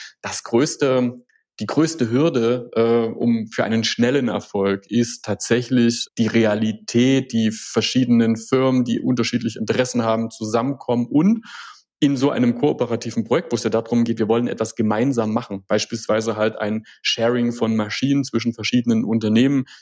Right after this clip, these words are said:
zu ermöglichen auf so einer dezentralen Technologie. Da muss man sich halt mal verständigen darüber, wie beschreibe ich denn so eine Maschine, wie beschreibe ich denn die Verfügbarkeit einer Maschine, so dass, ne, wenn ich Zettel und Stift habe und jemanden anrufe und frage, „Hey, hast du die Maschine da?“,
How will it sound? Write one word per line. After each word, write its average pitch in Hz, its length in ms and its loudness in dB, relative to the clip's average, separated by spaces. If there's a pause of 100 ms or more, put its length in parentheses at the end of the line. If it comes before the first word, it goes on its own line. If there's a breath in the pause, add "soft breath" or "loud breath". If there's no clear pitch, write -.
zu - 300 2
ermöglichen 120 580 2
auf 104 140 0
so 120 100 -2
einer 113 160 2
dezentralen 110 520 -4
Technologie. 110 440 -2 (300 loud breath)
Da 110 100 2
muss 147 160 2
man 165 140 0
sich 135 160 0
halt 123 160 0
mal 123 100 0
verständigen 151 540 -2
darüber, 139 420 0 (280 loud breath)
wie 117 100 0
beschreibe 127 400 0
ich 127 240 -4
denn 113 140 -4
so 117 120 0
eine 117 180 2
Maschine, 113 540 2
wie 104 80 -12
beschreibe 113 480 -2
ich 113 220 -6
denn 113 160 -2
die 104 100 -6
Verfügbarkeit 127 720 -2
einer 117 180 0
Maschine, 120 480 0
so 113 240 0 (300 loud breath)
dass, 123 260 -2 (180 loud breath)
ne, 127 140 2
wenn 120 80 0
ich 117 120 -4
Zettel 139 260 -2
und 123 120 2
Stift - 280 -2
habe 143 220 2
und 117 160 0
jemanden 120 240 2
anrufe 151 320 -2
und 127 100 0
frage, 120 200 0
„Hey, 135 100 2
hast 135 180 -2
du 123 60 -2
die 127 40 2
Maschine 151 320 0
da?“, 120 220 0